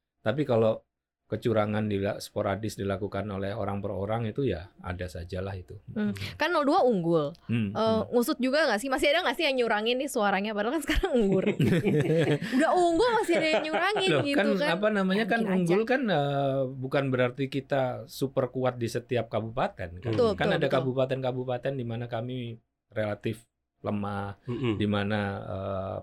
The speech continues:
Speaker 1: pimpinan politiknya dari, eh, teman-teman di parpol sebelah. Itu kan, eh, apa, eh, peluang itu ada.
Speaker 3: Mm-mm.
Speaker 1: Em, cuman ya kami melihat bahwa, eh, sejauh ini yang sifatnya T S M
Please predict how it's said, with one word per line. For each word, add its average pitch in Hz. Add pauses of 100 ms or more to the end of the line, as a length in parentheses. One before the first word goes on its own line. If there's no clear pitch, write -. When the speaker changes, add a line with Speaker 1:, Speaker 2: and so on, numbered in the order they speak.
Speaker 1:
pimpinan 101
politiknya 104 (320)
dari, 92
eh, 90
teman-teman 98
di 98
parpol 101
sebelah. 98 (540)
Itu 175
kan, 302
eh, 95 (140)
apa, -
eh, 98 (1300)
peluang 117
itu 135
ada. 120
Speaker 3:
Mm-mm. 123
Speaker 1:
Em, 113 (400)
cuman 135
ya 92 (400)
kami 135
melihat 104
bahwa, 95
eh, 92
sejauh 104
ini 131
yang 110
sifatnya 127
T 131
S 123
M 131